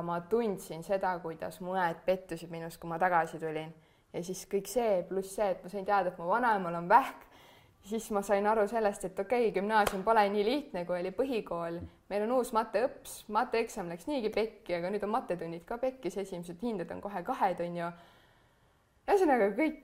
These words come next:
kuidagi kuhjus, eh, kokku ja siis ma läksin psühholoogi juurde, ütlesin, et ma ei tea, ma, ma ei saa aru, ma lihtsalt nutan.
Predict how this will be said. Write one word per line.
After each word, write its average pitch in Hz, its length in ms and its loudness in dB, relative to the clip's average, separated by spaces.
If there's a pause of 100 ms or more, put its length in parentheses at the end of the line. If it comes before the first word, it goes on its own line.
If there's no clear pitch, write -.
(140)
kuidagi 220 320 4
kuhjus, 196 640 0
eh, 180 320 -2
kokku 190 460 -2 (440)
ja 185 460 -4 (500)
siis 240 160 -16
ma 233 140 -2
läksin 202 240 -4
psühholoogi 185 640 0
juurde, 165 320 -4 (200)
ütlesin, 208 360 -6
et 170 120 -12
ma 214 120 -2
ei 202 40 -2
tea, 202 200 2 (500)
ma, 214 140 0
ma 214 100 -2
ei 226 60 -2
saa 262 180 2
aru, 240 140 4
ma 185 80 -6
lihtsalt - 160 -14
nutan. 196 420 -4